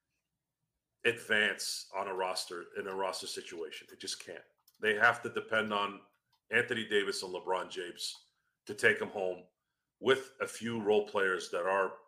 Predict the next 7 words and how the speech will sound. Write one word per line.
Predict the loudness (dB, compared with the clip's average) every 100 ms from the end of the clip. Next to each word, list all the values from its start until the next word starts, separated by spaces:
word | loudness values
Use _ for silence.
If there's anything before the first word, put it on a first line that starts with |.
| _
pretty | 0 0
good. | 4 2 0 -12 _ _ _ _ _ _ _ -10
But | -10 -12 _ _ _ _ _ _ _ _ _ _ _ _ _
pretty | -2 0
good | 2 8 8 8 0 -16 _ _ _ _ _ _ _ -2
next | -2 0 4
to | 4 4